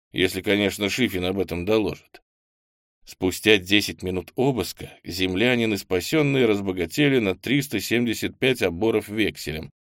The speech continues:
золотыми и серебряными монетами, а также на шесть амулетов.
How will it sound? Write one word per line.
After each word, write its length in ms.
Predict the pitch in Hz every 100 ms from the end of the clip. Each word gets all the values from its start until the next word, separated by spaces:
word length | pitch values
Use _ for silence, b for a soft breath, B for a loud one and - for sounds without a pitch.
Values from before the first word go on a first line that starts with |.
| _
золотыми 720 | - 90 87 80 104 131 147 143
и 200 | 180 190
серебряными 720 | - 92 110 127 127 131 127
монетами, 840 | 120 104 90 87 87 87 82 76
а 160 | - 90
также 360 | 123 - 156 123
на 120 | 90
шесть 420 | - 113 113 -
амулетов. 720 | 113 113 98 82 - - -